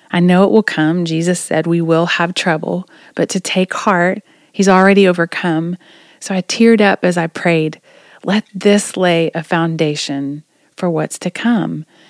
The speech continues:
It's scary to live like that sometimes and pray like that because it causes us to have to step into mystery and eternity, really,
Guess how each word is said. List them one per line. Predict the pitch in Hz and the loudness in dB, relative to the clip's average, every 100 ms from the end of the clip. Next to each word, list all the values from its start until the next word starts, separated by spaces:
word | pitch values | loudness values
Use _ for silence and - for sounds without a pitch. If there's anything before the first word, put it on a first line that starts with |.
| _ | _
It's | - 214 | -4 -4
scary | - - 262 294 247 180 | -4 2 4 6 4 2
to | 185 185 | 2 4
live | 185 208 | 6 6
like | 190 180 | 4 4
that | 160 - | 0 -2
sometimes | - 156 165 156 151 | -2 0 0 0 -2
and | 156 | -4
pray | - 196 | 2 4
like | 214 180 - | 6 4 2
that | 156 - | -2 0
because | 170 - 180 | -2 -2 -2
it | 165 | -2
causes | - 180 185 190 | 0 0 2 2
us | 180 | 0
to | 165 | -2
have | 151 170 | -2 -4
to | - | -4
step | 170 - 170 - | -8 0 0 0
into | 185 170 | 0 0
mystery | 165 160 175 - 151 50 - | 2 0 0 -4 -4 -4 -4
and | - | -2
eternity, | 175 - 220 269 247 180 | -2 2 4 6 4 4
really, | 160 151 - - | 2 2 0 -4